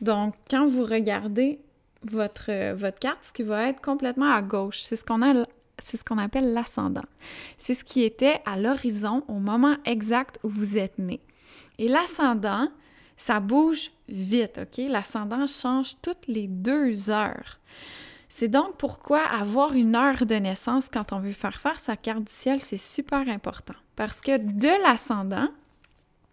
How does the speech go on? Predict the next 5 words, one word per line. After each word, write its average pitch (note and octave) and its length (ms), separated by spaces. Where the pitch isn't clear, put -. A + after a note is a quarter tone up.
vont A#3 380
découler A#3 680
les B3+ 240
douze C4+ 560
maisons. G3+ 460